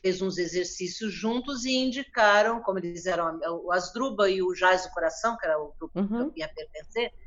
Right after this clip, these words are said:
Speaker 1: eram muito ligados, eram muito unidos, é, o pessoal se conhecia muito, a Regina Casé, a Ana Lu, todo mundo era de uma
Speaker 2: Daniela.
Speaker 1: mesma. Oi.
Speaker 2: Daniela, eu ia até te perguntar isso, como que você ia chegar a Friburgo. Então, daqui a pouco a gente fala sobre essa parte.
Speaker 1: A gente
Speaker 2: Como é,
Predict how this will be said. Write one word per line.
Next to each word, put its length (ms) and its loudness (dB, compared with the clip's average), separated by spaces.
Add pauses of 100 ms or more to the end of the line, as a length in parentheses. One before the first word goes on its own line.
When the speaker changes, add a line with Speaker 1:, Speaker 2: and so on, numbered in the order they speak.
(260)
Speaker 1:
eram 160 6
muito 220 4
ligados, 520 6
eram 160 0
muito 180 -4
unidos, 800 2
é, 440 0 (240)
o 20 -20
pessoal 320 2
se 140 -4
conhecia 480 2
muito, 300 -2
a 40 -6
Regina 320 -6
Casé, 560 4
a 60 4
Ana 160 4
Lu, 340 4
todo 200 -2
mundo 100 2
era 140 6
de 60 6
uma 20 8 (140)
Speaker 2:
Daniela. 140 10
Speaker 1:
mesma. 420 2 (1000)
Oi. 100 0
Speaker 2:
Daniela, 560 8
eu 220 10
ia 140 12
até 220 12
te 120 2
perguntar 460 10
isso, 200 4
como 240 8
que 80 4
você 300 6
ia 100 12
chegar 320 8
a 60 12
Friburgo. 520 8
Então, 200 2
daqui 200 6
a 60 10
pouco 320 12
a 60 8
gente 200 4
fala 360 12
sobre 320 4
essa 260 10
parte. 460 8
Speaker 1:
A 20 2
gente 60 2
Speaker 2:
Como 180 6
é, 160 6